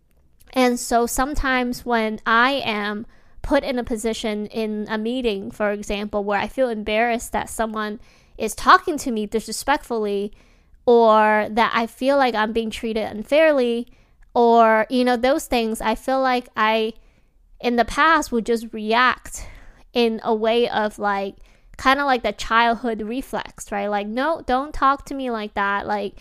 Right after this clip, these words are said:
you put me, you try to put me in my place, let me try to put you in your place." Like, it's a very lateral,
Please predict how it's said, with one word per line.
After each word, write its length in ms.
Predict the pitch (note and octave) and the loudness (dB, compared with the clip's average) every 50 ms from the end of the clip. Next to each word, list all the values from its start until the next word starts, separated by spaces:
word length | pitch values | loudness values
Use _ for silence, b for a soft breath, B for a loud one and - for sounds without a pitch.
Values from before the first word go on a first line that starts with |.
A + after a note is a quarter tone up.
| b b b b b | b b b b b
you 160 | A3 A#3+ B3 | -6 -6 -6
put 240 | A#3+ - D4+ C4+ C4 | -2 0 0 0 0
me, 420 | C4+ C4+ C4+ C4+ C4+ C4+ C4+ - - - _ _ _ _ _ _ _ | -2 -4 -2 -2 -2 -4 -6 -8 -14 -20 _ _ _ _ _ _ _
you 180 | - A#3 G#3+ | -12 -10 -8
try 180 | A3 - B3+ C4 | 0 2 4 4
to 80 | C4 C4 | 4 2
put 180 | - D4 B3+ | 0 -2 -2
me 160 | C4 C4+ C4 | -2 -2 -2
in 80 | C4 B3+ | -2 -2
my 180 | B3 B3 B3 B3 | 0 -2 -2 -2
place, 400 | - - B3+ B3+ B3 B3+ B3 - | -2 -2 0 0 0 -2 -2 -4
let 140 | A3+ A3+ | -6 -6
me 80 | A#3 A3+ | -6 -6
try 180 | A3+ - A3 G#3+ | -4 -4 -4 -4
to 60 | G#3 | -4
put 260 | - - G#3+ - - | -6 -8 -10 -6 -4
you 80 | G#3+ G#3 | -4 -4
in 120 | G3 G3 | -4 -4
your 120 | F#3+ G3 | -8 -12
place." 360 | - - - - - - - - | -12 -10 -12 -12 -12 -10 -6 -2
Like, 160 | G#3+ G#3 G3+ | -2 -2 -2
it's 140 | A3 G#3 A#3 | -2 -2 -2
a 80 | A#3 | -2
very 280 | A3 B3 C#4 D#4 F4 E4+ | 0 2 0 2 0 0
lateral, 840 | D4+ C4+ A#3 A3+ A3+ A#3 A#3 A#3+ A#3 A#3 A3+ A3 A3+ A3+ A3+ A3+ | -2 0 2 2 2 2 2 0 2 2 4 4 4 2 0 -2